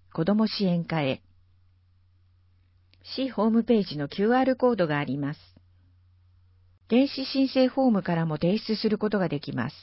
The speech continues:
電子申請フォームのキューアールコードがあります。期限内に提出し認定された場合、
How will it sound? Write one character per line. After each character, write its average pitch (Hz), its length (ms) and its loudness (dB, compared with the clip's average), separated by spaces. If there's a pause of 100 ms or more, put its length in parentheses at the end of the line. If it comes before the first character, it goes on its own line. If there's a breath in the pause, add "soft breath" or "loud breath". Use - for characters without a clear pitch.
(1400)
電 254 180 4
子 262 160 -6
申 262 240 0
請 254 220 4
フ 247 180 2
ォ 233 40 4
ー - 20 2
ム 170 140 0
の 147 100 -2
キ 185 180 -4
ュ 208 80 2
ー 240 80 4
ア 240 40 4
ー - 20 4
ル 240 100 2
コ 233 160 -2
ー - 40 0
ド 185 100 0
が 147 100 -2
あ 135 60 -4
り 143 120 -6
ま 131 160 -4
す。 - 60 -18 (1700)
期 220 160 -2
限 285 220 4
内 202 200 4
に 180 120 0
提 208 200 2
出 - 200 -6
し 208 160 -4
認 190 240 2
定 226 180 2
さ 214 140 0
れ 202 100 0
た 190 160 0
場 175 160 2
合、 165 60 2